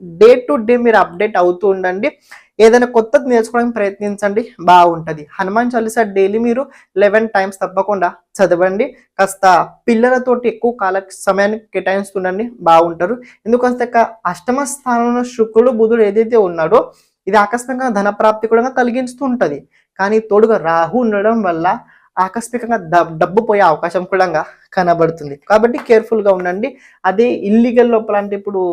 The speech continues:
ఏవైతే బెట్టింగ్ యాప్స్ ఏవైతే ఉంటాయో అందులోపల కనుక మీరు ఏదైనా చేద్దా-, చేద్దామని చూసినట్లయితే లాస్ అయ్యే అవకాశం ఎక్కువగా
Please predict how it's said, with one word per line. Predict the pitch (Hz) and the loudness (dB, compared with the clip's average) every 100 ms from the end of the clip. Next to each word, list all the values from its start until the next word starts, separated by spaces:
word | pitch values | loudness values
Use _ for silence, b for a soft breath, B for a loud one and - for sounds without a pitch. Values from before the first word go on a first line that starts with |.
| 160 - | -4 -6
ఏవైతే | 175 196 208 214 | -6 -6 -2 -2
బెట్టింగ్ | 185 180 - 214 | -2 -8 -6 -2
యాప్స్ | 208 208 | -2 -2
ఏవైతే | 196 202 202 | -6 -4 -6
ఉంటాయో | 196 175 180 160 - b b - | -8 -8 -8 -8 -10 b b -8
అందులోపల | 185 208 208 214 | -4 0 0 0
కనుక | 214 208 | -2 -2
మీరు | 208 202 | -2 0
ఏదైనా | 196 202 | 0 -2
చేద్దా-, | - 190 165 175 - | -4 -6 -4 -6 -8
చేద్దామని | - 180 180 196 202 202 | -6 -4 -2 -4 -4 -4
చూసినట్లయితే | 214 208 214 196 165 165 240 - B - | -6 -2 -4 -4 -6 -4 -6 -6 B -4
లాస్ | 190 202 208 | 2 2 2
అయ్యే | 208 180 | 0 2
అవకాశం | 156 160 165 185 | 0 -4 -8 -8
ఎక్కువగా | 165 190 160 | -6 -4 -4